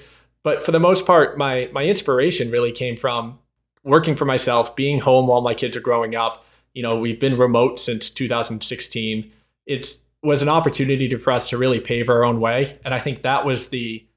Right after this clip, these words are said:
the motivation in building the first company. But after we built and sold that one, we realized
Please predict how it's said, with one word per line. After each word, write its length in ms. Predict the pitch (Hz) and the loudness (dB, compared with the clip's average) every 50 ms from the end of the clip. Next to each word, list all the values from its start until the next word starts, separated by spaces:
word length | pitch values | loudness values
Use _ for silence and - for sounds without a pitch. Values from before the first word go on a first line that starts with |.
| _ _ _ - | _ _ _ -8
the 60 | 123 | -2
motivation 840 | 123 127 135 131 120 113 117 120 123 - - 120 110 110 107 - _ _ | 2 4 4 4 4 4 2 0 0 -2 -2 -2 -2 -4 -6 -8 _ _
in 160 | - 117 113 110 | -10 -8 -2 2
building 280 | 160 165 151 147 135 | 4 6 6 6 4
the 80 | 123 117 | 2 4
first 280 | - 190 190 151 - | 4 4 4 4 4
company. 540 | - 135 120 - 127 120 117 110 113 113 - - | 2 0 0 0 -2 -4 -4 -4 -6 -10 -8 -6
But 220 | 123 117 101 - - | -4 -4 -4 -4 -4
after 240 | 131 131 127 - 135 | -4 -4 -2 -2 -2
we 120 | 123 123 | -2 -4
built 260 | 113 - 127 123 120 123 | -2 0 2 2 2 0
and 80 | 123 - | -2 -2
sold 240 | - 135 120 113 | 0 2 2 2
that 220 | 127 123 127 - - | 2 0 0 2 2
one, 200 | 117 113 110 113 | 0 -2 -2 -6
we 80 | 113 | -8
realized 560 | 113 117 120 117 120 113 113 110 107 - - | -6 -2 0 2 2 2 2 0 -4 -6 -10